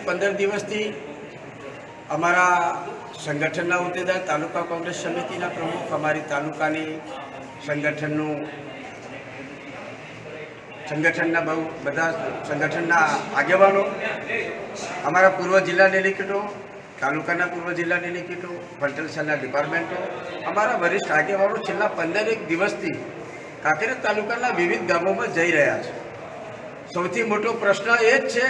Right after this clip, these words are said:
કે સ્વયંભૂ પશુપાલક અને ખેડૂતોની એક જ વાત આવે છે કે સામે હિન્દુ ધર્મ પ્રમાણે મોટા તહેવારો આવી રહ્યા છે અને એ તહેવારો આવતા હોયના વરસાદના હિસાબે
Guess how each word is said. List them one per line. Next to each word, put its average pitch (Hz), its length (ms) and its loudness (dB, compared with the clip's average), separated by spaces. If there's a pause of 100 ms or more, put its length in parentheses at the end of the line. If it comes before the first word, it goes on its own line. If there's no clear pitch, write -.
(140)
કે 233 120 0 (300)
સ્વયંભૂ 226 640 8
પશુપાલક 214 600 0
અને 202 120 0 (100)
ખેડૂતોની 190 560 -2
એક - 160 -4
જ 170 60 -4
વાત 156 240 2
આવે 156 220 4 (100)
છે 143 120 -4 (640)
કે 196 140 2 (680)
સામે 175 400 4 (1200)
હિન્દુ 196 280 2 (460)
ધર્મ 175 220 4 (120)
પ્રમાણે 185 360 2
મોટા 170 280 -2
તહેવારો 151 380 4
આવી 131 240 2
રહ્યા 127 260 0
છે 123 120 -8 (560)
અને 160 200 2 (260)
એ 247 40 6 (100)
તહેવારો 170 440 4
આવતા 180 440 2 (580)
હોયના 180 360 4 (100)
વરસાદના 202 680 4
હિસાબે 175 520 4